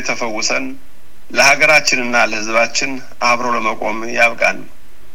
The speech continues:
አሁንም ዳግመኛ እንኳን ለብርሃነ ልደቱ አደረሳችሁ። እንዲሁም በዚህ አጋጣሚ ኤስ ቢ ኤስ ሁልጊዜ በየበዓላቱ እየደወለ ከኮሚኒቲያችን ጋር፣ ከሕዝባችን ጋር እንድንገናኝ ስለሚያደርግ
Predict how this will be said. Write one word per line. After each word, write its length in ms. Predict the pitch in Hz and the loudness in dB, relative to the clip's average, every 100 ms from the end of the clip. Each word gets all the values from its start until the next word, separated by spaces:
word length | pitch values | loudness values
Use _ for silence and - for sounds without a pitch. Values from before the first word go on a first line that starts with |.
| - - - - - | -8 -8 -8 -8 0
አሁንም 340 | 117 127 143 147 | 2 4 2 2
ዳግመኛ 460 | 135 127 123 120 120 127 127 123 - - - - | 4 4 2 0 2 2 2 -4 -8 -8 -8 -6
እንኳን 340 | 127 127 135 131 | -4 2 4 4
ለብርሃነ 400 | 120 120 113 117 | 2 2 2 0
ልደቱ 360 | 110 113 113 127 117 113 - - 98 | 0 -2 -2 -2 -4 -4 -6 -6 0
አደረሳችሁ። 800 | 110 110 104 104 104 101 - 107 101 104 - - - | 0 0 0 2 2 2 -2 -4 -6 -8 -8 -8 -6
እንዲሁም 300 | 120 131 151 | -2 -2 0
በዚህ 240 | 139 127 | 2 4
አጋጣሚ 520 | 123 113 117 123 120 139 156 160 - - - - - - - - | 2 4 4 4 2 0 -4 -6 -6 -6 -6 -6 -8 -8 -8 -4
ኤስ 180 | 131 127 123 | 0 2 2
ቢ 180 | 127 | 2
ኤስ 180 | 139 143 - - | 2 2 2 -2
ሁልጊዜ 440 | 208 277 139 120 120 120 127 | -4 -2 0 4 4 2 -2
በየበዓላቱ 720 | 147 123 123 123 117 117 117 131 | -4 0 2 4 4 4 2 0
እየደወለ 580 | 120 113 113 113 117 120 131 131 - - - - | 0 0 0 -2 0 0 0 -4 -8 -8 -8 -6
ከኮሚኒቲያችን 760 | - 123 135 135 127 120 117 117 | -6 -4 -2 -2 2 2 2 -2
ጋር፣ 200 | 117 113 117 | 2 2 2
ከሕዝባችን 580 | 131 127 131 123 - 107 | 0 0 2 2 0 0
ጋር 160 | 113 | 0
እንድንገናኝ 520 | 110 107 104 110 110 107 | 0 -4 -4 -2 0 0
ስለሚያደርግ 640 | 113 113 120 120 139 | -2 -4 -2 -2 -4